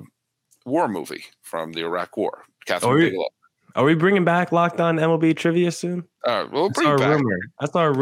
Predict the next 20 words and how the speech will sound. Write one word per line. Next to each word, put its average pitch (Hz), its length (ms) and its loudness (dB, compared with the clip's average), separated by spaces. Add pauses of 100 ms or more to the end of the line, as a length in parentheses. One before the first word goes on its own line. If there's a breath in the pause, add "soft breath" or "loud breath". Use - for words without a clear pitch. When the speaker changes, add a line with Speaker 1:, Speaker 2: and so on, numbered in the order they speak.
(120)
Speaker 2:
rumor 170 60 2
in 160 60 0
the 143 100 0
Speaker 1:
back. 104 220 -4
Speaker 2:
chat. 104 160 -4 (640 loud breath)
Speaker 1:
Bring 143 180 0
it 123 40 -4
back. 127 260 0
Well, 156 160 2
yeah, 165 220 0
I 160 120 2
got, 185 240 0
I 165 100 0
got 175 160 0
a 117 80 -4
bunch 156 220 0
of 123 80 -6
things 110 220 -4
for 113 160 -2
that. 104 240 0